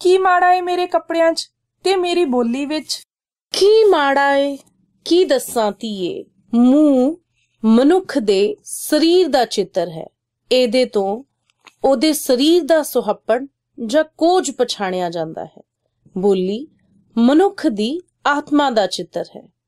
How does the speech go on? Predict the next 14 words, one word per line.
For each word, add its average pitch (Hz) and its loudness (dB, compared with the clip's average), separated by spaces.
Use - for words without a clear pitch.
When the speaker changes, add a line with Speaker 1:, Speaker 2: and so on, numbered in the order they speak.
Speaker 2:
ਇਹਦੇ 285 0
ਤੋਂ 208 -4
ਉਹਦੀ 269 0
ਆਤਮਾ 226 0
ਦਾ 175 -2
ਵਧੀਆ 226 0
ਜਾਂ 339 0
ਘਟੀਆ 196 -2
ਹੋਣਾ 247 0
ਦਿਸ 311 -4
ਪੈਂਦਾ 180 -4
ਹੈ। 165 -16
ਅਣਬੋਲਿਆ 233 2
ਮਨੁੱਖ 190 -6